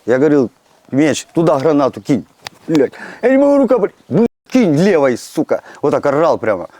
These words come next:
И он бросал, и он молодец. Я его уважаю за это. Я без них бы нихуя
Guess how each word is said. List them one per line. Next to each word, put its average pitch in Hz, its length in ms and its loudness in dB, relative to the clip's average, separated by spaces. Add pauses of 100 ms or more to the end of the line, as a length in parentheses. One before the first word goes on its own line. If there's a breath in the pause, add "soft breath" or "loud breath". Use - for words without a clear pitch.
(440 soft breath)
И - 40 0
он 135 160 2
бросал, 139 500 0
и 104 60 -6
он 131 180 0
молодец. 131 520 -2 (440)
Я 101 100 -2
его 113 200 0
уважаю 110 400 0
за 85 100 -10
это. 76 260 -14 (220)
Я 120 180 0
без 120 180 -4
них 156 140 0
бы 120 140 -2
нихуя 113 260 -6